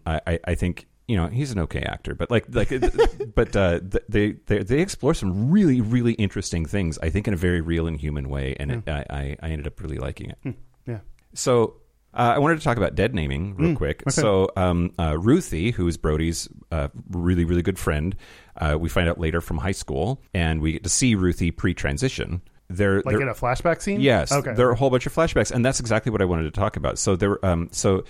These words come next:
Speaker 1: th-, they had flashbacks to the time when Ruthie was male presenting, and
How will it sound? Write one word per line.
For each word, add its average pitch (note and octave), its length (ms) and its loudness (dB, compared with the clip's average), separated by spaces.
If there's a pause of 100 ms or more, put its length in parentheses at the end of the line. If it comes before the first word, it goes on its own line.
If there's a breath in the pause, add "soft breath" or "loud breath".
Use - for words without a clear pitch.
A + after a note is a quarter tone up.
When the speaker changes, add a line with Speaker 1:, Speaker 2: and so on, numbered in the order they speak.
(360 loud breath)
Speaker 1:
th-, G2 160 0
they G#2 140 0
had G2 140 2
flashbacks - 800 -2
to A2 520 0
the G#2+ 120 -2
time F2+ 600 2
when D#2+ 460 0
Ruthie E2+ 560 0
was D2+ 500 0
male D#2 320 0
presenting, D2 760 -4 (480 loud breath)
and E2+ 420 2